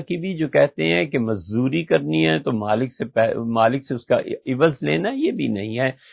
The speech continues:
بلکہ حضور صلی اللہ علیہ وسلم کے فرمانے کا مقصد یہ تھا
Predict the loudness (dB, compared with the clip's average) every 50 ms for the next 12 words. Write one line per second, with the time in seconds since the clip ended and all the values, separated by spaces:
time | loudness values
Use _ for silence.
0 | -20 -18 _ 4 6 6 8 6 4 2 _ 0 2 4 6 4 4 4 2 0
1 | 0 0 0 2 2 0 0 0 2 2 2 2 0 -2 -4 -4 -4 -4 -4 -4
2 | -4 -4 -6 -8 -8 -8 -8 -8 -10 _ -4 -4 -4 -2 -2 -4 -6 -6 -4 -4
3 | -2 0 2 4 4 4 4